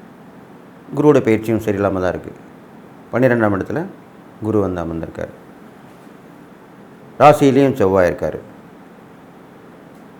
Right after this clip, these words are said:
அப்போ என்ன நடக்கும்னு கேட்டிங்கனாக்கா, அந்த குருவாகப்பட்டவர்களுடைய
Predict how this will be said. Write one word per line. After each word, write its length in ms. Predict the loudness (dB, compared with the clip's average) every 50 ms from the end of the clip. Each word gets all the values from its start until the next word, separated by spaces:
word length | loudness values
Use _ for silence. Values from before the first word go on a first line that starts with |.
| -20 -20 -20 -20 -20 -10 -6
அப்போ 200 | -4 -2 0 2
என்ன 200 | 2 4 4 4
நடக்கும்னு 440 | 2 2 2 2 0 0 -2 -2 -2
கேட்டிங்கனாக்கா, 580 | -2 -2 -2 -4 -4 -4 -6 -4 -2 -2 -2 0 0 -2 -4 -6 -12 -20 -20 -20 -20 -20 -20 -20 -20 -20 -20 -20 -20 -20 -20 -20 -20 -20 -20 -20 -20 -20 -20 -20 -20 -20 -20 -20 -14 -6 -2 2
அந்த 100 | 4 4
குருவாகப்பட்டவர்களுடைய 1200 | 4 4 6 6 8 8 8 8 6 4 2 2 2 2 2 4 2 2 2 0 0 0 0 0